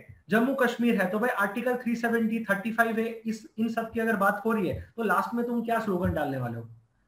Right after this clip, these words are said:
ओके, तो ऐसे सारे essays के अंदर तुम क्या डाल सकते हो? You can use way forward, कि आगे कैसे बढ़े। Okay, river interlinking आगे कैसे बढ़े, कि भाई pros और cons दोनों को मद्देनजर रखते हुए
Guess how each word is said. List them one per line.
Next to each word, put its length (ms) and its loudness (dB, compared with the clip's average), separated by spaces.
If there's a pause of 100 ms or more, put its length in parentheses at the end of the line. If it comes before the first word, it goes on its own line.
(100)
ओके, 140 -2
तो 340 -6
ऐसे 280 2
सारे 360 6
essays 260 0
के 120 -4
अंदर 240 0
तुम 160 -2
क्या 160 6
डाल 180 6
सकते 320 -2
हो? 300 -4 (260)
You 120 0
can 220 0
use 240 0 (220)
way 260 6
forward, 420 4 (580)
कि 60 -2
आगे 460 4
कैसे 320 0
बढ़े। 260 4 (720)
Okay, 220 0 (160)
river 280 4
interlinking 720 2 (180)
आगे 260 4
कैसे 300 0
बढ़े, 280 2 (800)
कि 40 -4
भाई 140 0
pros 400 4 (200)
और 200 2
cons 280 4 (200)
दोनों 260 2
को 100 0
मद्देनजर 540 0
रखते 280 -2
हुए 240 2